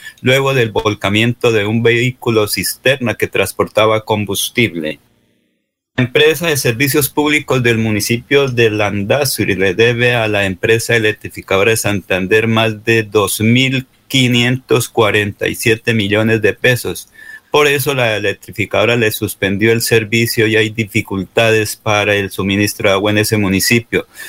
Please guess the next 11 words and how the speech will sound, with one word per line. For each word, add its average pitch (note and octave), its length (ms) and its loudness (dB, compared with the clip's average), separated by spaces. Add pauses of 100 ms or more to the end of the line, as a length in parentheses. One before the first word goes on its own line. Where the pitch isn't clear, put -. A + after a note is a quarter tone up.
(180)
Solo C#3+ 600 2 (320)
le G#2+ 180 2
están B2 580 -2
repartiendo A#2 680 0
agua A#2 220 0
a G#2+ 80 -4
través G2+ 400 0
de A2+ 100 0
carrotanques G2+ 1160 -2
de F2+ 580 -2 (420)
emergencia G2+ 1080 0